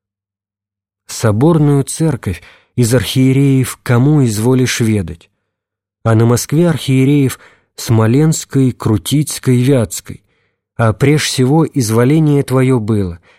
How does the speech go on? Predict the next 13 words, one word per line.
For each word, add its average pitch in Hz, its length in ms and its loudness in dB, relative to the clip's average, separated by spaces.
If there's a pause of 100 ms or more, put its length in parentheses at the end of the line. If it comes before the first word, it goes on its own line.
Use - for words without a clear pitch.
(140)
ведать 131 420 0
Колмогорскому 127 920 0
владыке. 95 560 -4 (640)
Только 147 340 0
по 127 140 -2
него 120 300 2
не 139 140 0
послано. 95 600 -4 (640)
Изволишь 131 500 2
ли 113 100 0
послать? 104 640 -4 (1200)
Домовых 131 580 0
святейшего, 107 800 -2